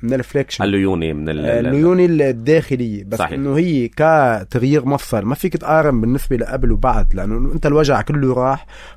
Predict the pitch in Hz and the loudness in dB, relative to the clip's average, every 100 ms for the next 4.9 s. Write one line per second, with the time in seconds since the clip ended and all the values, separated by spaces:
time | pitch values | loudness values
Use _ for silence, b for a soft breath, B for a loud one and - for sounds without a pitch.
0 | - 139 196 170 147 147 - 180 170 151 | -2 0 2 2 2 0 0 0 0 -2
1 | 135 175 160 127 113 - 165 151 135 127 | -2 -2 -2 -4 -4 -2 0 2 2 0
2 | 139 143 135 127 135 107 98 98 98 92 | 0 0 0 0 0 0 -2 -4 -4 -4
3 | 85 87 90 - 85 156 151 135 120 131 | -4 -4 -6 -6 0 2 2 2 2 2
4 | 156 151 127 139 - 147 135 147 | 0 0 0 -2 -4 -4 -2 -4